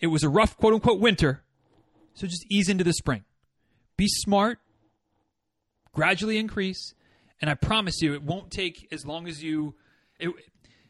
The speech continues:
you will get back to where you were. It may take a little longer than you want it to be. It probably won't take as long as you expected it will. Um,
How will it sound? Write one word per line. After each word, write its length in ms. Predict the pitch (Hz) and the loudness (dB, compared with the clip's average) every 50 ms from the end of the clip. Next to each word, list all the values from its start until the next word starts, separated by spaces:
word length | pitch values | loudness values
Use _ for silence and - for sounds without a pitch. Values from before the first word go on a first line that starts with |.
| _ _ _ _ _ | _ _ _ _ _
you 200 | - 175 190 185 | 2 4 6 8
will 200 | 185 208 208 185 | 8 8 8 8
get 280 | 196 196 175 - 156 | 6 4 4 2 2
back 240 | 131 151 147 143 - | 2 4 4 2 2
to 120 | - 160 | 2 2
where 100 | 143 147 | 2 4
you 140 | 143 131 123 | 2 2 0
were. 180 | 110 98 101 - _ _ _ _ _ _ _ _ - | -2 -4 -6 -10 _ _ _ _ _ _ _ _ -2
It 40 | |
may 140 | 139 190 226 | 0 2 4
take 220 | - 247 226 214 220 | 4 4 4 4 6
a 40 | |
little 160 | 220 220 220 208 | 6 6 6 6
longer 260 | 202 214 226 220 226 | 6 6 6 6 4
than 120 | 220 208 | 4 4
you 80 | 208 196 | 4 4
want 140 | 196 208 208 | 4 4 2
it 80 | 185 | 0
to 80 | - 190 | 0 0
be. 260 | 202 208 208 190 - _ - _ _ - | 2 2 2 0 -2 _ -18 _ _ -12
It 160 | 143 139 - _ _ - | -12 -12 -12 _ _ 2
probably 420 | - - 185 190 190 185 190 190 | 2 4 4 4 4 4 4 4
won't 240 | 180 185 196 175 - | 2 2 0 0 0
take 180 | 180 190 180 196 | 2 2 4 4
as 100 | 175 151 | 4 4
long 200 | 175 185 185 185 | 4 4 4 4
as 80 | 151 | 4
you 80 | 180 180 | 4 2
expected 420 | 156 - - - 170 - - 170 | 2 2 2 2 2 2 2 0
it 80 | 160 156 | 0 2
will. 300 | 143 143 135 135 135 - _ _ - - _ _ _ - | 2 2 2 2 -2 -4 _ _ -20 -20 _ _ _ -2
Um, 380 | 139 131 123 120 117 117 117 | 0 0 0 0 -2 -6 -10